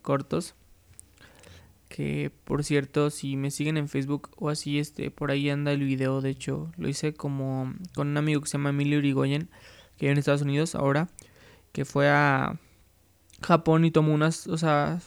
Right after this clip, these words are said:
grabó unas tomas y ya un, o sea, les voy a contar la historia.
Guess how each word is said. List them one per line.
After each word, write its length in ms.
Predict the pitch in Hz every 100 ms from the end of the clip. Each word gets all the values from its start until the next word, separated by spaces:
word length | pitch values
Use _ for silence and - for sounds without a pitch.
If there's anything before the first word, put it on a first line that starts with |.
| -
grabó 280 | 180 147 151
unas 220 | 151 156
tomas 400 | - 151 165 - - - - - _ -
y 180 | 156 139
ya 600 | 143 143 143 143 143 143
un, 240 | - 156 - -
o 60 | -
sea, 120 | 147
les 80 | 151
voy 80 | 165
a 20 |
contar 200 | 170 156
la 40 |
historia. 340 | 151 147 135